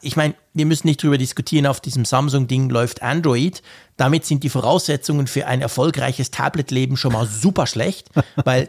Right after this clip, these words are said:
Speaker 1: Tablets unter Android sind, sorry Leute, einfach scheiße, egal wie groß sie sind. Das ist ein Problem. Äh, Samsung versucht das zu beheben mit ganz viel eigener Software, die sie draufpacken. Multitasking, da gibt's mehr Möglichkeiten als beim iPad. Also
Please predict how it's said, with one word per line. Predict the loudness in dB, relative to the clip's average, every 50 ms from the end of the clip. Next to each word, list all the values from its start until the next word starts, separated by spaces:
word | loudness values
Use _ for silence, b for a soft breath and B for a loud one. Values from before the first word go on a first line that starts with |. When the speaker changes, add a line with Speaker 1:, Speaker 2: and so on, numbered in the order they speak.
| -4
Speaker 1:
Tablets | -4 -2 -2 0 0 0 -2 -2 -4 -6 -4
unter | -2 0 0 0 0 0
Android | 0 0 0 2 2 0 0 -2 0
sind, | 0 2 2 0 0
sorry | 0 0 2 2 4 4 4
Leute, | 4 4 2 2 0 -4 -4
einfach | -2 -2 -2 -2 -4 -4 -4
scheiße, | -4 -4 -2 -2 -4 -4 -2 -2 -2 -2 B B B B
egal | B -2 0 0 0 2 2
wie | 2 2
groß | 4 4 4 4 2
sie | 0 0
sind. | 0 0 0 0 -2 -4 B B B B B B B B B B
Das | -10 -6 -4 -4 -4 -2
ist | -4 -2 0
ein | 0 0 0
Problem. | 0 0 0 2 2 2 2 2 2 -2 -2
Äh, | -2 -2 -4 -4 -4 -6 -12 -12 -6 -2
Samsung | 0 2 4 4 2 2
versucht | 2 2 2 0 0 0 0 -2
das | -2 -4 -4 -6
zu | -6 -2 2
beheben | 2 4 4 4 4 2 2 2 2
mit | 0 0 -2
ganz | -4 -4 -2 -2 -4 -4 -8
viel | -6 -2 -2 0 0 -2 -2
eigener | -2 -2 -2 0 0 0 0 0
Software, | 0 0 0 0 -2 -4 -4 -2 -2 0
die | 0 0
sie | 0 0 -2
draufpacken. | 0 0 0 -2 -2 -2 -2 -4 -2 -2 -2 -2 -2 -4 B B B B B B 4 4 4
Multitasking, | 2 -2 -2 -2 -2 -2 -2 -2 -2 -2 0 0 2
da | 2 0
gibt's | -2 -2 -4 -2 0 0
mehr | 2 2 2
Möglichkeiten | 2 2 2 0 0 -2 -2 -2 0 0 -2 -2 -2 -2
als | -4 -4 -2
beim | -2 -2 -2
iPad. | 0 -2 -2 -2 -2 -2 0 0 0 -2 -2
Also | -4 -4 -4